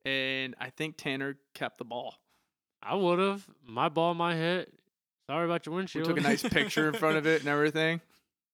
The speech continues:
Speaker 2: I remember the first time I ever stayed the night at Travis's house. Brought my Xbox three sixty, you know, little gamer boy, ready to get some gaming on with his brother.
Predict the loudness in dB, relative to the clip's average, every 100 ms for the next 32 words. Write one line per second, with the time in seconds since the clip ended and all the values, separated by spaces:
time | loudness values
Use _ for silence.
0 | _ _ _ _ _ -8 -4 0 0 0
1 | -2 -2 -2 0 -2 -4 -4 -4 -4 -4
2 | -4 -6 -4 -4 -6 -10 -6 -4 -4 -8
3 | -10 -4 -4 -4 -6 -6 -6 -6 -6 -10
4 | -8 -6 -8 -8 -10 -10 -6 -6 -6 -8
5 | -8 -6 -6 -6 -6 -4 -4 -6 -10 _
6 | _ _ _ -8 -4 -2 -4 -6 -8 -10
7 | -6 -4 -4 -4 -4 -4 -6 -6 -4 -2
8 | -2 -6